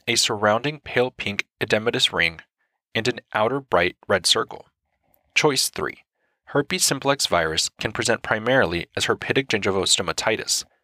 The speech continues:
with painful yellow ulcers on the oral mucosa. Recurrent disease is characterized by grouped umbilicated vesicles located primarily on the lips and face.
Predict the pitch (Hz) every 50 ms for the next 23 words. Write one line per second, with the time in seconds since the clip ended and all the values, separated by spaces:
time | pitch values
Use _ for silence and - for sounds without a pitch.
0 | _ _ - 107 - - - - 123 123 123 - - 151 151 - - 113 113 135
1 | 143 - - - 92 - - - 92 87 - - - 113 117 - - 98 85 -
2 | - - - - 120 113 - - - - - _ _ _ _ _ _ _ _ _
3 | _ _ _ - 123 123 120 - - 123 127 143 147 - - 185 165 - - 90
4 | 82 82 - 104 - - - - 143 147 147 - - - 85 85 82 82 82 -
5 | - - - 95 95 - - - 107 107 - - - - 143 139 123 117 110 120
6 | 127 - - - 139 135 - - 90 - - - - 92 85 85 82 - - -
7 | _ _ _ _ _ _ - 104 110 127 123 - - 147 147 147 - - - 135
8 | 127 107 85 85 85 82 87 87 80 80 101 117 113 98 80 80 - - - 82
9 | - - 110 104 - - - - -